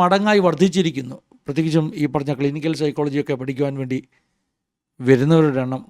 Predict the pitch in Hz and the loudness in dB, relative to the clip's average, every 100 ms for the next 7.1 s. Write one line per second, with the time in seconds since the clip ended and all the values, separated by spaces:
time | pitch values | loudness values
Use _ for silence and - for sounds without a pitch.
0 | 123 123 113 131 123 123 127 - - 139 | -12 -10 -8 -8 -8 -12 -16 -14 -4 0
1 | 147 160 180 - - 143 160 160 156 139 | 2 2 0 -6 0 4 4 4 2 -4
2 | 143 175 143 143 135 139 175 _ _ _ | -2 0 0 -2 -2 -4 -6 _ _ _
3 | _ _ 131 135 143 180 180 185 180 - | _ _ -4 2 4 4 4 0 -2 -2
4 | 151 147 208 190 175 160 156 - - - | -4 4 4 6 4 4 4 0 -6 -2
5 | 147 190 220 202 147 139 123 180 233 _ | 4 4 4 2 2 -2 -2 -6 -6 _
6 | _ _ _ _ _ _ - 139 131 135 | _ _ _ _ _ _ -4 -2 0 0
7 | 135 | 0